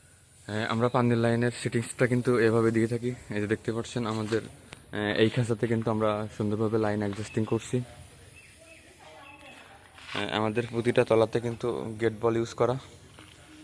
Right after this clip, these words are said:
যার কারণে আমাদের, এ, যদি দ্বিতীয় তলাতে মুরগি থাকে, তাহলে আমরা কিন্তু চাবিটা on করে সুন্দরভাবে পানি, এ, খাওয়াতে পারবো। ও যদি এটাতে আমাদের মুরগি না থাকে, আমরা কিন্তু এটার, এ, চাবি অফ করে রাখতে পারবো,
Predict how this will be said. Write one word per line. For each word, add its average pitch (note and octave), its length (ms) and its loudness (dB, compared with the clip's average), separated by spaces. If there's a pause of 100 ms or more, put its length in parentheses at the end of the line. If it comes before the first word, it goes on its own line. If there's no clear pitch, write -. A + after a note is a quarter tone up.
(160)
যার G#2+ 140 0
কারণে A2+ 260 0
আমাদের, G#2+ 340 4
এ, A2 160 6
যদি A2 200 2
দ্বিতীয় A2 320 0
তলাতে G#2+ 380 4
মুরগি A2 300 -2
থাকে, A#2 320 -4 (460)
তাহলে G#2+ 180 4
আমরা G#2+ 180 2
কিন্তু A2 240 -2
চাবিটা G#2+ 340 2
on G#2+ 180 2
করে A2 160 -2
সুন্দরভাবে A2 400 0
পানি, G#2 380 -2 (540)
এ, G#2+ 180 -2
খাওয়াতে A2 280 4
পারবো। A#2 480 2
ও G2+ 240 0
যদি G#2 340 0
এটাতে A2+ 280 -2
আমাদের A2+ 280 0
মুরগি G#2+ 280 0
না G2+ 160 -2
থাকে, A#2 240 -4
আমরা G#2+ 180 0
কিন্তু G#2 240 0
এটার, G#2 220 4 (480)
এ, G2 280 -2 (100)
চাবি G#2+ 260 4
অফ G#2+ 180 4
করে A2+ 140 4
রাখতে A2 240 0
পারবো, A2+ 300 0